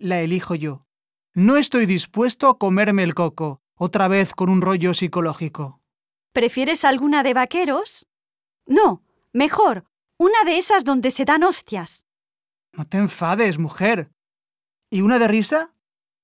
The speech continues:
Speaker 1: Antes te gustaban.
Speaker 2: Ya, pero ahora ni fu ni fa.
Speaker 1: ¿Lo echamos a cara o cruz?
Speaker 2: Venga, cara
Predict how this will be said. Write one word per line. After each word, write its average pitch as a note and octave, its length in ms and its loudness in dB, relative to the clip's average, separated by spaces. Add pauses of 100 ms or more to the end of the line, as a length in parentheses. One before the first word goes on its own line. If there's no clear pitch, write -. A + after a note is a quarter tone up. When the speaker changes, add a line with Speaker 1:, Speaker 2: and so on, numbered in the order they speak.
(120)
Speaker 1:
Antes F3+ 240 -4
te C#4 120 -2
gustaban. F#3+ 680 -2 (640)
Speaker 2:
Ya, F#3 380 -4 (260)
pero G#3 200 0
ahora C4+ 360 4
ni B3+ 180 2
fu F4 380 -4
ni B3+ 180 -2
fa. F3+ 380 -6 (680)
Speaker 1:
¿Lo E3+ 160 -4
echamos A#3 520 2
a A3+ 80 -4
cara A#3 200 4
o A3+ 60 2
cruz? C4 320 -6 (680)
Speaker 2:
Venga, B3+ 400 -2 (400)
cara C4+ 240 2